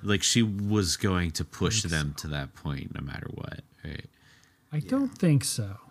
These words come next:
Speaker 1: You don't think so?
Speaker 2: I don't know. Maybe, I mean, ca-, I guess the
Speaker 1: I guess the
Speaker 2: if
Speaker 1: alternative
Speaker 2: you want a
Speaker 1: would be
Speaker 2: direct
Speaker 1: she
Speaker 2: answer, I would say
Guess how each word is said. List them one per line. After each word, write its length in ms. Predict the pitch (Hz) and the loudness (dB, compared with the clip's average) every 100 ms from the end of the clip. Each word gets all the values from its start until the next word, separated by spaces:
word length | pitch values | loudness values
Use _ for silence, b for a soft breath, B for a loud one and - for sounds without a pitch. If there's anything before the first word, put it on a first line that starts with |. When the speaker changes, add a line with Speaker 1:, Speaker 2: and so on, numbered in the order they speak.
| - - | -20 -6
Speaker 1:
You 120 | 87 | -2
don't 120 | 82 | 0
think 220 | 87 87 85 | 0 -2 -2
so? 180 | 98 98 | -2 2
Speaker 2:
I 80 | |
don't 160 | 202 120 | 4 4
know. 280 | 104 101 95 - | 0 -4 -4 4
Maybe, 360 | 160 185 202 185 | 8 8 6 6
I 60 | |
mean, 240 | 196 202 180 | 6 8 6
ca-, 240 | 214 233 - | 4 2 4
I 80 | |
guess 300 | 185 220 - | 4 6 4
the 220 | - 165 165 _ _ _ _ _ - | 2 2 2 _ _ _ _ _ 2
Speaker 1:
I 60 | 123 | 4
guess 120 | 135 | 6
the 60 | - | 6
Speaker 2:
if 60 | |
Speaker 1:
alternative 420 | 127 - 139 127 139 | 6 6 8 10 10
Speaker 2:
you 80 | |
want 160 | 151 160 | 12 10
a 20 | |
Speaker 1:
would 60 | 151 | 10
be 80 | 147 | 10
Speaker 2:
direct 200 | 143 131 | 8 8
Speaker 1:
she 60 | 147 | 6
Speaker 2:
answer, 240 | 160 147 | 6 6
I 140 | 147 | 8
would 160 | 170 165 | 6 6
say 380 | 180 160 151 | 6 6 6